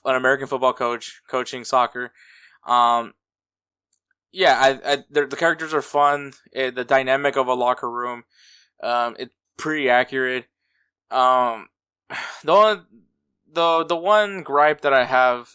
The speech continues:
at least with it, I think that obviously, like, when the show came out and then with the, the rise of Jesse Marsh,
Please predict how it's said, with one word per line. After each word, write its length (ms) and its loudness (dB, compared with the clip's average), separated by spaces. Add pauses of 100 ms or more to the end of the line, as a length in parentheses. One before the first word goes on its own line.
at 100 -2
least 440 -6 (500)
with 280 2
it, 220 4
I 140 4
think 320 -6
that 140 2
obviously, 480 2
like, 340 0 (1000)
when 240 0
the 100 -2
show 260 2
came 280 -2
out 320 4
and 140 -4
then 180 -8
with 260 -8
the, 180 -6
the 120 -4
rise 320 2
of 120 -10
Jesse 340 -6
Marsh, 560 0